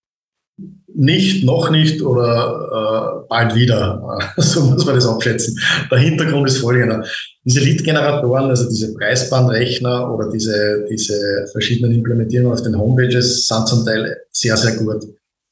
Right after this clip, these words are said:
Ähm, da wird dann mit, mit, mit künstlicher Intelligenz, mit Algorithmen, ähm, mit A V M-Modellen, heda-Modellen gearbeitet. Also das ist wirklich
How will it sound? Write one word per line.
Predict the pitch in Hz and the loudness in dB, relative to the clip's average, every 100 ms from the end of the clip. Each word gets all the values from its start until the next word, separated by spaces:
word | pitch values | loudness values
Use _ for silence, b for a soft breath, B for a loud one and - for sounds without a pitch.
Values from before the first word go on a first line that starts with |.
| _ _ - | _ _ -4
Ähm, | 110 113 113 113 123 - | 0 2 2 0 -2 -2
da | 120 | 0
wird | 127 135 | 2 4
dann | 127 | 4
mit, | 123 120 - | 2 0 -4
mit, | 113 110 107 - | -4 -4 -8 -10
mit | 113 - | -8 -2
künstlicher | 151 123 120 | 0 2 2
Intelligenz, | 110 110 107 120 127 127 | 2 0 -2 2 2 2
mit | 113 | 0
Algorithmen, | 98 104 113 131 127 120 113 113 110 110 | 0 0 2 2 2 2 2 2 2 0
ähm, | - - - - 117 120 | -6 -10 -12 -16 -18 -12
mit | - - - - | -10 -10 -12 -6
A | 117 | -2
V | 120 | 0
M-Modellen, | 117 123 120 117 110 113 | 2 4 2 2 0 0
heda-Modellen | 110 113 123 117 117 110 110 | 0 2 4 2 0 0 -2
gearbeitet. | 107 107 113 - 110 - - | -2 0 -2 -2 -4 -6 -4
Also | 107 113 | 0 2
das | 117 | 4
ist | 127 | 4
wirklich | 131 131 120 120 - | 4 2 0 -2 -8